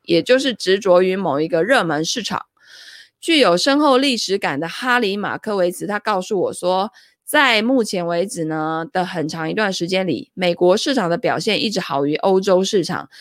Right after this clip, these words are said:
新兴市场也历经了一段干旱期，但是这些情况会经常的变化，他们也不是一成不变的。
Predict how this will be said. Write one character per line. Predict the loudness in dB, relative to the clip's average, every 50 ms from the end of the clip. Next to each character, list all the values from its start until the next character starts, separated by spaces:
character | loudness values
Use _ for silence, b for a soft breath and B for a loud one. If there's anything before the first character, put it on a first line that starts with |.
| B B B B
新 | -4 0 4 4 6
兴 | 6 4 4
市 | 2 2 2
场 | 2 2 0 0
也 | 0 0 0 0
历 | -2 -2 -4
经 | -2 -2 -2 -2
了 | 0 0
一 | -2 0
段 | 0 0 -2 -2 -2
干 | -2 -2 -2 -2
旱 | -2 -2 -2 -2 -2
期， | -4 -4 -6 -6 -2
但 | 0 0 0 0 0
是 | -2 -2 -2
这 | -2 -2 -2 -2
些 | 0 0 -2 -2
情 | -2 -4 -6 -4
况 | -4 -4 -4 -4 -6 -6
会 | -2 0 0 0 0
经 | -2 -4 -4 -4 -4 -4 -4
常 | -4 -6 -4 -4
的 | -4 -4
变 | -4 _ 2 2 2 2 0
化， | 0 0 0 0 b b b b b _ _
他 | -2 0 0
们 | 2 0 0
也 | 0 -2 -2
不 | -4 -4 -4 -2 -2
是 | -2 -2 -2 -2 -2 -4
一 | -8
成 | -12 -10 -8 -6 -6 -4 -4
不 | -4 -4
变 | -2 0 0 2 2 0 0
的。 | -2 -2 -4